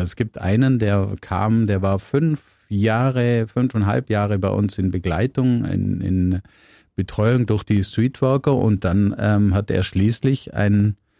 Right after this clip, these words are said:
fuhr er in einem Bus der R A B, ähm, fuhr er an mir vorbei und hat freundlich gewinkt und sich, äh, wie, gefreut wie Schneekönig, dass er mir jetzt zeigen kann, dass er sogar inzwischen Bus fährt und Busfahrer geworden ist und sich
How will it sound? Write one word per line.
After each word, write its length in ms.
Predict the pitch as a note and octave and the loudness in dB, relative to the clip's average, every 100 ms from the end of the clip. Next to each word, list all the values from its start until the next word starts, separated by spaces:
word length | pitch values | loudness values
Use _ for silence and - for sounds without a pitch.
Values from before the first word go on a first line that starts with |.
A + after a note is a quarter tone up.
| _ _ _ _ _ | _ _ _ _ _
fuhr 420 | - - B2+ D3 | -8 0 2 2
er 280 | G2+ A2 C3+ | 2 2 2
in 180 | A2+ B2 | 2 0
einem 500 | - G#2+ G2+ G2 - _ _ _ _ _ _ _ | 0 2 2 2 0 _ _ _ _ _ _ _
Bus 280 | - C#3 - | -2 0 0
der 180 | - G#2 | -2 0
R 280 | F#2+ A2+ - | 0 0 0
A 140 | F#2+ | -2
B, 440 | F2 F2+ G2+ B2+ E3 D3 - _ _ | 0 2 4 4 2 0 -4 _ _
ähm, 540 | - G#2 F#2+ G2 F#2+ F2+ | -4 -2 0 2 2 0
fuhr 380 | - G#2 A2+ - | -2 0 0 0
er 300 | F#2 G2+ - | 0 0 2
an 160 | G#2 | 2
mir 160 | G2 G#2+ | 2 0
vorbei 460 | - F2 F#2 G#2+ | -2 -4 0 0
und 180 | - G2+ | 0 -2
hat 160 | G2+ - | -4 -6
freundlich 480 | - G#2+ C3 G#2+ - | -2 -2 -2 -6 -4
gewinkt 600 | G2 G2 A#2+ - - _ - - A2+ | -2 0 0 -4 -20 _ -14 -6 -2
und 180 | A#2+ G2+ | 0 0
sich, 320 | A#2 G#2 - - - - - - | -2 -2 -6 -20 -20 -20 -16 -4
äh, 240 | G#2 G2+ | -2 0
wie, 100 | G#2 - | -2 -4
gefreut 400 | - G2+ A#2 C#3 | -4 -2 0 0
wie 80 | A#2 | 0
Schneekönig, 680 | A2 G2+ A#2 - G#2+ G2+ G2 | 0 0 0 0 0 2 0
dass 200 | F#2+ G2 | -2 -2
er 140 | G2+ | 0
mir 240 | F#2 G#2 A#2 | 2 2 2
jetzt 200 | G#2 - | 0 -2
zeigen 280 | F#2+ G2+ F#2+ | -2 0 0
kann, 220 | G2 F#2 | 0 0
dass 200 | F#2 F#2 | -2 -2
er 60 | |
sogar 280 | F2+ F#2+ F#2 | -2 -2 -2
inzwischen 360 | F2+ - F2+ F2 | -2 -4 -6 -4
Bus 240 | A#2+ - | -4 -4
fährt 340 | - G#2 G2 - | -2 -2 -2 -2
und 220 | F#2+ F2 | -4 -2
Busfahrer 460 | G#2+ - F#2+ E2+ | -4 -4 -4 -4
geworden 440 | E2+ F2 E2+ F2+ F2 | -4 -4 -2 -2 -4
ist 200 | F2 - | -6 -10
und 360 | - E2 F2 | -8 -8 -6
sich 340 | - F2 - | -6 -6 -6